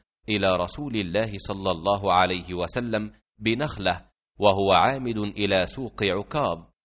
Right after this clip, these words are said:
وهو يصلي بأصحابه صلاة الفجر، فلما سمعوا القرآن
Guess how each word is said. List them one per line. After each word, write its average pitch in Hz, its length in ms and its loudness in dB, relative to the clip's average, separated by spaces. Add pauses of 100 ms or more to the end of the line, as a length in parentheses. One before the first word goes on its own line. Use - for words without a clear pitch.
(140)
وهو 101 300 4
يصلي 101 600 -2
بأصحابه 95 840 -4
صلاة 101 420 0
الفجر، 101 460 -4 (440)
فلما 92 420 2
سمعوا 101 420 -2
القرآن 107 680 -2